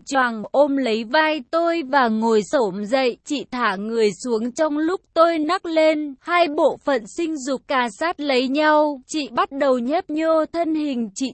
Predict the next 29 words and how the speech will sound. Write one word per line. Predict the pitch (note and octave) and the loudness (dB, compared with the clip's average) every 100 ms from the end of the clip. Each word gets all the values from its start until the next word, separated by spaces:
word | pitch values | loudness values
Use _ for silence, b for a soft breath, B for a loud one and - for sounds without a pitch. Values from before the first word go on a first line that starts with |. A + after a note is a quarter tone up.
| - | -6
trước | F4 F#4+ - | -6 -6 -2
cặp | D4 G3 | -2 -2
mắt | C4 F4 - | -4 -4 -2
mê | D#4 D#4+ D4 | 2 2 2
mẩn | D4 C4 G#3 | 0 -2 -4
của | - C4 G#3+ | -2 -2 0
tôi. | C#4 C#4+ D4 D4 C4 _ _ _ - | 2 4 2 -2 -10 _ _ _ -4
Từng | D4 C4 B3 | -2 0 -2
sớ | C4 A#3 A#3 | -2 -2 -2
thịt | E4+ C#4+ - | -4 -6 -8
trên | - D#4+ D4+ | -4 -2 0
người | C#4 C4 A#3+ | 4 4 4
chị | - B3+ - | 0 -8 -6
cứ | A#3+ A3+ | -4 -4
rung | G#3 D#4+ E4 D4 | -2 -4 -2 -2
động | C#4+ G3+ A#3+ | -2 -2 -2
mãi | A#3+ D#3+ | -2 0
như | D#4 E4+ D#4+ | 0 0 -2
không | E4+ F4 D#4 | -4 -4 -2
dứt | F4 F#4+ - | -4 -6 -4
và | B3+ C4 | 0 2
mùi | A#3+ B3+ B3 A#3 | 2 0 0 -2
hương | D#4+ D#4+ | -2 -4
thơm | D4 D#4 E4+ D#4+ | -4 -4 -4 -4
ngát | E4+ - | -6 -4
bay | C#4+ E4 E4+ - | 0 0 0 -2
tỏa | C4 G#3 | 0 0
trong | F#3+ D#4+ D#4+ D#4+ | -4 -2 -2 -2
mũi | D4+ C4+ | -4 -4